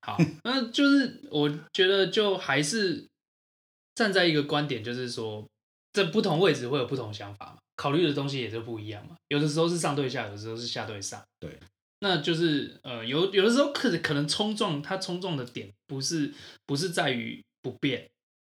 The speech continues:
Speaker 2: 嗯。
Speaker 1: 它可能是某些考量，
Speaker 2: 其实冲-，
Speaker 1: 就是，
Speaker 2: 对，就冲-
Speaker 1: 就是这时空背景不一样。
Speaker 2: 就冲撞也是一种对话啊，
Speaker 1: 对。
Speaker 2: 就是，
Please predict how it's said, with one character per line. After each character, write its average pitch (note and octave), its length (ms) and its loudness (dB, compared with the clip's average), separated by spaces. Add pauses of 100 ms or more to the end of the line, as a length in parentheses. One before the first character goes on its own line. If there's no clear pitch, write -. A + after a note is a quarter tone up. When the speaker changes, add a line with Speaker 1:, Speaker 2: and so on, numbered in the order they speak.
(120)
Speaker 2:
嗯。 F#2+ 280 -6
Speaker 1:
它 A3+ 100 4
可 G3 160 2
能 C#3+ 240 2
是 F3 400 0 (160)
某 B2 140 -4
些 D#3+ 180 0
考 A2 260 -6
量， G#2 360 -12 (580)
Speaker 2:
其 C#3 60 -4
实 E3+ 80 -2
冲-， D#3 120 2
Speaker 1:
就 D#3+ 80 4
是， C#3+ 240 2
Speaker 2:
对， E2+ 360 -4
就 - 140 -2
冲- - 20 4
Speaker 1:
就 F#3 60 4
是 - 340 0
这 E3 120 -2
时 D#3 200 -4
空 G3+ 160 0
背 C#4 200 2
景 G3 280 8
不 G#3 180 6
一 D#3 280 4
样。 - 220 0
Speaker 2:
就 G3 200 2
冲 A3+ 240 2
撞 A3 180 6
也 A#2+ 80 6
是 B2 60 2
一 D#3 40 2
种 A2+ 220 2
对 B2 180 4
话 G2+ 280 -2
啊， F2 200 -12
Speaker 1:
对。 C3+ 200 2
Speaker 2:
就 F#3+ 120 6
是， D#3+ 120 6